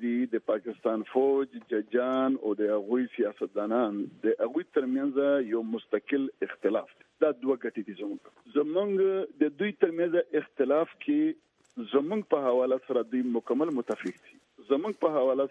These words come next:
سره د دوی هیڅ اختلاف نشته. دا چې اوس بدترین هم دښمنان شي، نو د فاټا، خیبر پښتونخوا، د بلوچستان پښتانه، افغانستان، پوله، ازغن تار، زموږ بیروزګاري، زموږ تبعیتوب، زموږ کاریډور، په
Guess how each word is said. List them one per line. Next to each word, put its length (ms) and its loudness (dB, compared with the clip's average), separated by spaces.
سره 160 0
د 160 0
دوی 160 0
هیڅ 320 -4
اختلاف 400 -4
نشته. 340 -10
دا 160 4
چې 80 -8
اوس 180 0
بدترین 480 -2
هم 160 -4
دښمنان 480 -2
شي، 180 -10
نو 120 2
د 160 -2
فاټا، 420 0
خیبر 340 0
پښتونخوا، 500 -2
د 160 -4
بلوچستان 640 -2
پښتانه، 480 -2
افغانستان، 800 0
پوله، 260 0
ازغن 320 0
تار، 280 2
زموږ 360 0
بیروزګاري، 540 0
زموږ 200 -4
تبعیتوب، 580 0
زموږ 260 0
کاریډور، 400 2
په 180 0